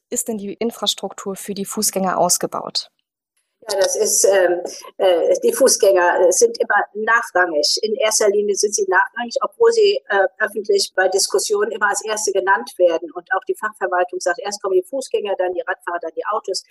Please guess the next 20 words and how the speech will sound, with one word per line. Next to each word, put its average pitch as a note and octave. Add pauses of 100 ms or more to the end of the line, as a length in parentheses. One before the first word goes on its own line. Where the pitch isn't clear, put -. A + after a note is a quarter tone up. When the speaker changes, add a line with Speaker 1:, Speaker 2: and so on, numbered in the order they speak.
(400)
Speaker 2:
Aber F#3+
faktisch, -
äh, G3
stimmt -
das -
nicht. -
Also G3+
die G#3
Oberbürgermeisterin G3
hat G3+
zum G3
Beispiel F3+
einen F3+
Plan G#3
zweitausendeinundzwanzig, G3 (380)
der G3
ist -
überschrieben B3
mit F3+ (120)
Rad- -